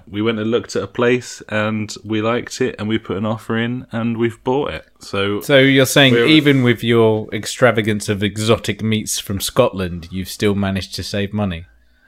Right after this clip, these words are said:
Speaker 1: Oh, I was making a fucking saving on that exotic meat, buddy. That was, uh, they were undercutting the old Tescos, but, uh, yeah,
Speaker 2: Nice.
Speaker 1: no, we, uh, with a little help, uh, from family, which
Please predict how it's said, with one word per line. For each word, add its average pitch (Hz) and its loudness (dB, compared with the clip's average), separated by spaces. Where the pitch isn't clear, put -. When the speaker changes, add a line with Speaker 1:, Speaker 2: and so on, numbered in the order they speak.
Speaker 1:
Oh, 113 2
I 117 4
was 117 2
making 113 0
a 98 -4
fucking 98 -6
saving 107 0
on 92 -4
that 92 -6
exotic 87 -6
meat, 98 -6
buddy. 85 -6
That 87 -4
was, 90 -6
uh, 90 -2
they 101 -2
were 98 0
undercutting 92 -4
the 90 -2
old 87 -6
Tescos, 92 -4
but, 98 -4
uh, 107 4
yeah, 135 4
Speaker 2:
Nice. - -2
Speaker 1:
no, 110 2
we, 127 4
uh, 117 4
with 123 2
a 127 2
little 135 4
help, 120 0
uh, 101 -4
from 95 -10
family, 101 -4
which 95 -8